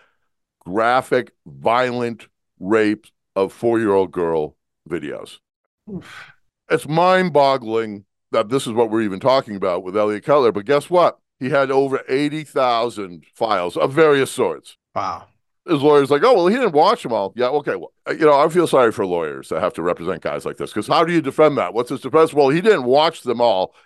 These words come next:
Speaker 1: Yeah, okay, I'm not gonna take your word for it that he didn't watch them all.
Speaker 2: How do you amass such a massive quantity of files of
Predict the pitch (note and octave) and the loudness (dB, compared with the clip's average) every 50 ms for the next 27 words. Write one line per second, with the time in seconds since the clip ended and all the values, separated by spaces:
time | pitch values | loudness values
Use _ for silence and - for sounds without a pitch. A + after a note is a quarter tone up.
0 | _ - F3+ F#3+ F3+ F3 F3 E3+ E3+ E3+ D#3+ F3 D#3+ D#3+ D#3 C#3+ B2+ B2+ C3+ C#3+ | _ 0 2 4 4 4 4 4 2 0 0 -2 -2 -2 -2 -2 -2 -2 -4 -4
1 | E3 E3+ E3 D3 E3+ D#3+ - F3 E3 D3+ - D3+ C3+ C3 C#3 C#3 C#3+ C3+ - - | -4 -4 -4 -4 -6 -6 -6 -6 -6 -4 -4 -2 0 0 0 0 0 -2 -4 -6
2 | E2+ E2 E2 D#2+ D2+ _ - F2 E2+ E2+ _ _ _ _ - A2+ G#2 G2+ F#2 F#2 | -6 -4 -4 -6 -8 _ -4 -4 -4 -6 _ _ _ _ -10 -6 -6 -6 -4 -6
3 | F2+ D#2+ D#2+ D#2 - - B1 A1 - - _ _ _ _ _ - A3 A#3 F3+ D3 | -6 -6 -8 -10 -14 -18 -20 -20 -20 -20 _ _ _ _ _ -2 0 2 4 2
4 | C3 B2 B2+ B2+ B2+ C3 C3+ C3 C3 C3 - - - C#3+ B2 - - C3 A#2 A#2 | 2 2 0 0 0 0 0 0 0 -2 -4 -6 -4 -4 -4 -4 -4 -6 -6 -4
5 | A#2 B2 C3 C3 C3 C3 C3+ C#3 C3+ - - C3 A#2 - _ - C3 A#2+ A2+ A2+ | -4 -4 -2 -2 0 0 0 -2 -2 -4 -8 -8 -10 -10 _ -8 -4 -4 -2 -2
6 | A2+ A2 G#2 G#2 F#2+ F#2 F#2+ - - - F#2+ F#2+ F#2 - - A#2 G2+ G2 G2 F#2 | -4 -6 -8 -8 -10 -12 -12 -12 -12 -12 -12 -12 -14 -12 -6 -6 -4 -4 -4 -4
7 | F2+ E2+ F2 F2+ - - - - - A#2+ G#2+ _ | -6 -6 -10 -12 -16 -20 -18 -18 -18 -18 -18 _